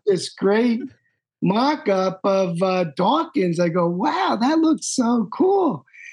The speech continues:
And then while I was sitting there, I was thinking, "Yeah, this was, like, four or five months ago. I've had it in my head for a while." <clears throat> And then Tess gave me a nice, uh, picture of your studio.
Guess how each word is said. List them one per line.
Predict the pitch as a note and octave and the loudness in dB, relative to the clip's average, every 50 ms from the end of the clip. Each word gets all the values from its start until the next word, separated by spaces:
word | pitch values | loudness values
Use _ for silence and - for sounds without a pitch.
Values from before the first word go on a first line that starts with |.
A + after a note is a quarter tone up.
| - - _ _ _ | -20 -20 _ _ _
And | G3+ G#3 | 0 2
then | A3 A#3 | 2 2
while | A#3+ A#3+ A#3 A3 | 2 2 2 0
I | G#3+ | 0
was | F#3+ - - | -2 -2 -2
sitting | D#4+ F4 F4 E4+ | 0 2 4 4
there, | D#4 A#3 G#3 G3+ | 4 4 2 2
I | G3 F#3+ F#3+ F#3+ | 2 2 0 0
was | F#3 F3+ - - | -2 -2 -4 -2
thinking, | - A#3 A3+ G#3 - - G3+ F#3+ F3+ E3 C#3+ - _ _ _ _ _ _ _ _ _ _ - | 0 0 0 2 2 0 0 2 0 -2 -2 -6 _ _ _ _ _ _ _ _ _ _ 0
"Yeah, | C4 G#3 G3+ G3+ | 0 2 2 2
this | A3 A3 A3 | 0 0 0
was, | B3 A#3 G3+ E3+ F3 | 0 0 0 2 0
like, | F#3+ F3+ F3 D#3+ - _ _ _ - - _ _ - | 0 0 0 -2 -6 _ _ _ -20 -20 _ _ -2
four | A#3 A3+ G3+ | 0 0 0
or | F#3 | 0
five | - - G3+ F#3+ F3+ E3 D#3+ | 0 0 0 0 2 2 2
months | E3+ F#3+ A3 A#3 - B3 | 2 2 2 2 0 -2
ago. | F#3+ D#3+ E3 D#3+ | -2 0 0 0
I've | D#3 D#3+ D#3+ C3 | 0 0 0 0
had | F3 G3 G#3+ G#3+ | 2 2 2 2
it | G#3 | 2
in | F#3+ F3 | 2 2
my | E3+ E3 E3 D#3 | 2 2 0 2
head | D3 F3+ G3 F#3 E3 | 2 2 0 0 -2
for | - - F3 E3 | -4 -2 0 0
a | D#3+ D#3 | 2 2
while." | D#3+ F3 G3+ G#3+ G3 E3+ D#3+ C#3+ - | 2 2 2 0 0 -2 -4 -6 -10
<clears throat> | _ _ _ _ _ _ _ _ _ _ _ _ - | _ _ _ _ _ _ _ _ _ _ _ _ 0
And | - C#4 D4 C4+ A#3+ A3+ | 2 2 2 4 4 4
then | A3 G#3+ G3+ E3+ - | 2 2 0 -2 -2
Tess | - G3+ A#3 A#3 A3+ - - - | 0 0 0 0 0 -4 -6 -2
gave | - G#3 G#3 G3+ | 0 2 2 2
me | G3 F3+ F3+ | 2 0 0
a | F3 | 2
nice, | F3+ F#3 F#3+ G3 F#3+ F#3 D#3 - - | 2 2 2 0 0 -2 -4 -4 -2
uh, | F#3+ F#3 F3+ F3+ E3+ D#3+ C3+ B2+ - _ _ _ _ _ _ _ _ _ _ _ _ _ _ _ - | 0 0 0 0 -2 -2 -4 -8 -12 _ _ _ _ _ _ _ _ _ _ _ _ _ _ _ 0
picture | F#3+ G#3 G#3 G#3 - G3 G3 F#3+ | 0 0 2 0 0 0 2 2
of | F3+ F3+ | 2 4
your | F3 E3+ D#3+ C#3+ | 2 2 2 0
studio. | B2+ - - - B3 C4+ C#4 B3+ G#3+ F3+ E3 E3 D3+ D3+ D3+ D3+ C#3 | -2 -4 -2 0 2 2 4 4 4 2 2 2 0 -2 -4 -4 -6